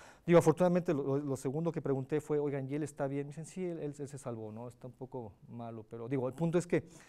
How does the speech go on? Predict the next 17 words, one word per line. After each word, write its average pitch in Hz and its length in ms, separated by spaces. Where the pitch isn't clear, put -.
eh, 156 220
yo 165 220
hice 160 120
este 160 160
documental 143 800
no 151 260
para 147 160
sacar 139 340
raja, 139 300
sino 120 220
porque 120 240
justamente 139 560
es 131 120
gente 151 340
que 143 100
yo 131 160
conozco 127 500